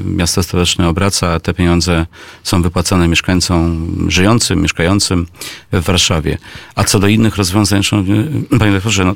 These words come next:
tutaj to jest kwestia taka, że w demokracji wszystko jest możliwe, jeżeli jest oparte na logice, prawie i na dobru mieszkańców. To jest nace-, naczelne zadanie, które, które powinno przyświecać wszystkim.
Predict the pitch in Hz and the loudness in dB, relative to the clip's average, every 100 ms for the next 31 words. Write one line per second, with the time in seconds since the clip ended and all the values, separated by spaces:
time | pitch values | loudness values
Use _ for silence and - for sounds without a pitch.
0 | - 113 104 98 98 - 104 110 - 120 | -2 -2 0 0 -2 -2 0 -2 -2 0
1 | 101 98 95 101 - 104 - - - 92 | 0 0 0 0 0 -4 -2 -4 -2 -2
2 | - 95 90 82 98 107 92 95 95 95 | 0 0 0 0 0 0 0 0 0 -2
3 | 95 95 95 90 85 - - - 104 92 | -2 -2 0 0 0 -6 -18 -2 0 2
4 | 104 - 107 107 98 87 101 107 101 92 | 0 0 0 0 0 0 0 0 0 2
5 | 101 90 95 107 101 - - - - 120 | 0 0 0 0 -2 -14 -20 -6 0 2
6 | - 151 120 - - - 107 113 117 117 | 2 0 0 -4 -12 -4 2 2 2 0
7 | 110 - 104 107 107 - 98 101 110 113 | 0 0 0 0 0 0 2 2 0 -2
8 | - - - 101 120 110 87 95 104 - | -8 -18 -2 0 2 2 2 0 -2 -4
9 | 98 98 - 104 101 101 101 107 - 107 | -6 -6 -4 -2 0 2 2 0 0 0
10 | 107 - - 110 - - 202 - 87 80 | 0 -2 -2 -2 -2 0 0 0 0 -2